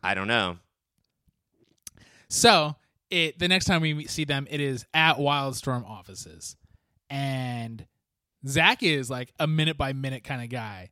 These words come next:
Speaker 2: He's like, "You're gonna do this, and then I'll do this, and then you do," like
Speaker 1: And the crazy thing is, this is supposed to be the freak out. We're supposed to be thinking, "Oh, man,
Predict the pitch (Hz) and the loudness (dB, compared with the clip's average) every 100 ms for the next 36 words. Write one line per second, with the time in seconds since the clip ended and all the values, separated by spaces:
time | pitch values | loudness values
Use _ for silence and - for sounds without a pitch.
0 | _ - 135 120 104 113 147 180 175 147 | _ -8 -4 -4 -4 2 6 8 6 2
1 | 147 139 117 - 127 117 160 185 147 135 | 0 0 -6 -10 -12 -6 0 2 2 -2
2 | 120 - 110 131 180 196 156 175 165 156 | -6 -10 -10 0 2 2 0 -2 0 -4
3 | 104 95 - 143 151 165 208 208 160 120 | -6 -12 -6 -2 -2 2 2 2 0 0
4 | 101 - 147 175 - 139 139 104 104 92 | 0 -2 -2 -2 0 0 0 -6 -6 -6
5 | 87 82 - 156 - 69 - _ _ 131 | -6 -8 -8 -8 -8 -12 -16 _ _ -2
6 | 156 165 - 123 113 110 104 90 - _ | 0 0 0 -4 -4 -4 -6 -8 -12 _
7 | - 147 120 117 131 104 | 2 4 4 0 -2 -4